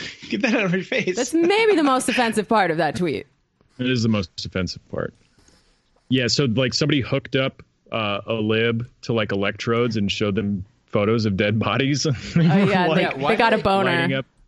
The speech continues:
Speaker 4: This wasn't the only person who said something about how you like Faces of Death. Like, do you know what that comes from?
Speaker 3: InfoWars, almost definitely.
Speaker 2: Uh, I've never tweeted about Faces of Death.
Speaker 4: Have you
Speaker 2: I
Speaker 4: ever seen Faces of Death?
Speaker 2: Um,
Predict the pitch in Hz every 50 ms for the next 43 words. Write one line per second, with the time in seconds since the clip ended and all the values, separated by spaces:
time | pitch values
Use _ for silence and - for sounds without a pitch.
0 | - 139 180 180 - 269 285 285 311 320 294 277 220 151 156 165 175 180 175 -
1 | 170 160 160 - - 151 143 139 135 120 - - 131 127 123 - 139 127 120 -
2 | 123 117 113 101 107 104 107 107 120 113 110 107 104 107 107 101 95 98 95 -
3 | - 107 101 95 - 110 95 98 85 80 78 101 98 85 76 - - _ 92 98
4 | 95 101 90 101 - 120 139 165 185 - 180 175 - - 120 104 110 123 - -
5 | 165 165 170 175 180 185 - _ _ _ _ _ _ _ _ _ _ _ _ 113
6 | 110 110 110 - - 107 101 95 95 98 101 98 95 95 90 - - - 101 101
7 | 101 95 92 98 82 - 95 90 90 - 92 90 87 - 50 50 50 - - 240
8 | 247 247 240 240 - - - 220 262 277 254 262 277 311 415 466 554 523 - -
9 | - - - 262 254 370 440 539 523 359 220 185 175 165 - 175 160 165 - -
10 | - 170 156 156 175 - - 160 156 165 165 156 156 _ - 165 147 151 165 202
11 | 123 - - 240 262 165 151 - - 110 104 120 127 - 165 170 - 175 175 180
12 | 175 190 190 208 - 294 320 339 349 349 339 330